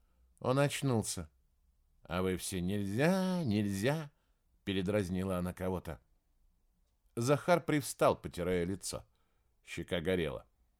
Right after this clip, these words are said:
Он заглянул за спину Герти. Там стояли Грац и Лившиц. Вид эти двое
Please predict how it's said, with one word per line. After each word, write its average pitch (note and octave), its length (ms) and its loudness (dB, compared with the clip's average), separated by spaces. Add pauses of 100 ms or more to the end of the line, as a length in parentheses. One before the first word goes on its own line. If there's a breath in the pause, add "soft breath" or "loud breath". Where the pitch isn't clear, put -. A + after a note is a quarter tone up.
(500)
Он D3+ 260 6
заглянул D#3 480 4
за A#2 140 2
спину F#2 340 -4
Герти. B1 400 -10 (560)
Там G2 220 0
стояли G#2 460 2
Грац G2 360 2
и F#2+ 60 -2
Лившиц. - 520 -6 (600)
Вид D#3+ 380 6
эти E3 240 4
двое D3+ 420 6